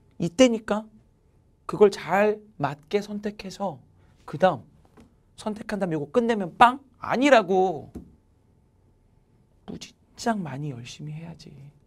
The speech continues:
고민하고 고민하고 풀어보고 생각하고. 무슨 말 하는지 아시겠죠? 네?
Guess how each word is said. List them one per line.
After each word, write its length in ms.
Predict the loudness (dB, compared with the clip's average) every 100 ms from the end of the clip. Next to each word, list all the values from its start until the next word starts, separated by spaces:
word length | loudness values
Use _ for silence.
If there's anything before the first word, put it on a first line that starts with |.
| _ _ _
고민하고 640 | -10 -8 -8 -10 -14 -14 -14
고민하고 580 | -8 -8 -8 -10 -14 -16
풀어보고 540 | -6 -6 -4 -10 -12
생각하고. 640 | -14 -14 -14 -18 -20 _ _ _ _ _ _ _ _ _ _ _ _ _ _ _ _ _ _ _ _ -16
무슨 200 | -14 -10
말 100 | -10
하는지 260 | -10 -10 -10
아시겠죠? 540 | -14 -18 -18 -18 -20 _ _ _ _ _ _ -8
네? 200 | -8